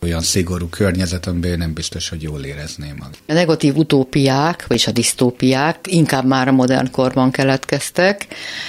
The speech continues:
Speaker 2: a francia-angol polgári forradalom után, de mintha napjainkban, a huszadik században, ami hát egy borzasztó század volt,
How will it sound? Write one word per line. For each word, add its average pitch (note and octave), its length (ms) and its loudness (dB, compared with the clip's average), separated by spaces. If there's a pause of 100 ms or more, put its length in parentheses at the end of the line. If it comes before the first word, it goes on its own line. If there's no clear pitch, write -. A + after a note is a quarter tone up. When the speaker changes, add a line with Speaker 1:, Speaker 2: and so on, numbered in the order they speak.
(400)
Speaker 2:
a B2 140 0 (200)
francia-angol C3 1200 0
polgári C3+ 360 0
forradalom B2+ 600 2
után, D3+ 560 2
de D3+ 200 4
mintha F#3+ 420 6
napjainkban, F3 720 2
a D3+ 40 4
huszadik D#3 380 2
században, D3+ 720 2
ami C#3+ 160 4
hát A2+ 180 0
egy A2+ 240 0
borzasztó A#2 500 2
század D3+ 500 0
volt, E3 440 2